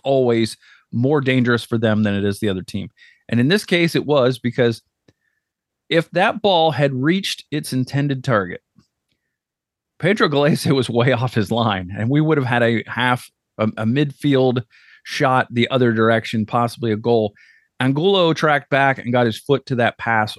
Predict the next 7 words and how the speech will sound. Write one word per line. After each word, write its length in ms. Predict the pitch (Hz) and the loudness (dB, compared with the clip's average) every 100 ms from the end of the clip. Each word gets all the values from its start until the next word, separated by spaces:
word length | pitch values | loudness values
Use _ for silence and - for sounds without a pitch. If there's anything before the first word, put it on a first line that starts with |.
| - | -12
right 460 | 117 120 135 139 123 | -4 0 0 0 -2
before 500 | 120 110 127 123 117 | -4 -2 0 2 2
it 80 | - | 2
reached 320 | 113 110 - | -4 -4 -8
its 200 | 104 - | -8 -8
target 440 | - 135 139 135 - _ _ _ _ _ - | -2 2 2 0 -2 _ _ _ _ _ -8
and 560 | 110 110 110 110 104 | -2 0 0 0 -2